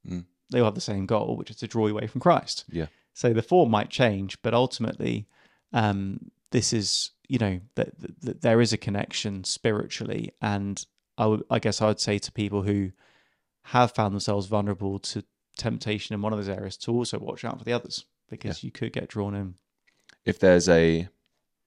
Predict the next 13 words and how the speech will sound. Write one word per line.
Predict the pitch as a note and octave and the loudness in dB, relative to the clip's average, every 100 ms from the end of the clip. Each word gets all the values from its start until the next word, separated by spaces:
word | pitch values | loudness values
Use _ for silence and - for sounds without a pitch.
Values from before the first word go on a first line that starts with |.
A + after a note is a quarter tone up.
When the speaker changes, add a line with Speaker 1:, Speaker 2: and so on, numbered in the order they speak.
| _ _ - | _ _ -8
Speaker 1:
willingness | F2 F2+ F2 D#2+ D#2+ - - | 4 6 6 2 0 -2 -2
to | E2 D2+ D2+ D2+ D#2 _ _ _ _ _ _ _ _ | 0 0 0 -2 -6 _ _ _ _ _ _ _ _
add, | F2+ E2 D2+ - _ _ - | 0 2 0 -12 _ _ -6
Speaker 2:
Mm. | A2+ G#2 F#2+ F2+ - | -4 -2 -6 -8 -4
Speaker 1:
it | F2 | 2
doesn't | F2+ D#2+ D#2+ | 4 4 2
matter | C#2 A#1+ | 0 -2
what | D2 D2 - | -2 -4 -4
Speaker 2:
Mm. | B2 A2 | -4 0
Speaker 1:
is | D#2 | 0
added. | D2 C2+ B1 | -2 -4 -8
Speaker 2:
Yeah. | - | -6
Speaker 1:
Essentially, | E2+ D#2+ C2 - C#2 D2 | -2 0 0 -4 -4 -6